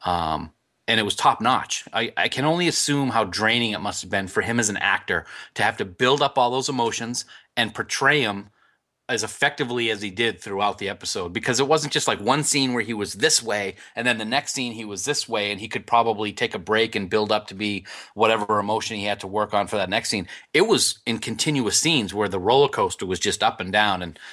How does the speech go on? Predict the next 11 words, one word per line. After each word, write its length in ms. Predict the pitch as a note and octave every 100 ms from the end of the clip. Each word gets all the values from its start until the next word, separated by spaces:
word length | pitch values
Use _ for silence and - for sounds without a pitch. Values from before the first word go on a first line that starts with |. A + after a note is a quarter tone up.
| - -
and, 260 | F#2 F#2+ F#2+
uh, 220 | F#2 E2 _ -
I 100 | G#2+
gotta 220 | B2 A#2
hand 200 | G#2+ G#2+
it 80 | -
to 60 | F#2
Vic. 240 | G2+ F#2
That 180 | G#2+ A2+
was 200 | A2+
a, 80 | F#2